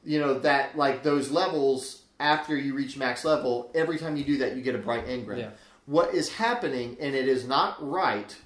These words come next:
Speaker 1: is once you reach level twenty, they make it longer to reach the end of those to get
Speaker 2: Yeah.
Speaker 1: a bright engram.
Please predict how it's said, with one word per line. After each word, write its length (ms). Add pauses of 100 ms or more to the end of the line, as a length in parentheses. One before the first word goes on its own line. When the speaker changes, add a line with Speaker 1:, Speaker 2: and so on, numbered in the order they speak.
Speaker 1:
is 460 (520)
once 340
you 140
reach 220
level 240
twenty, 560 (240)
they 180
make 300
it 320 (160)
longer 800 (180)
to 100
reach 440
the 160
end 120
of 180
those 280
to 100
get 120
Speaker 2:
Yeah. 40
Speaker 1:
a 40
bright 200
engram. 160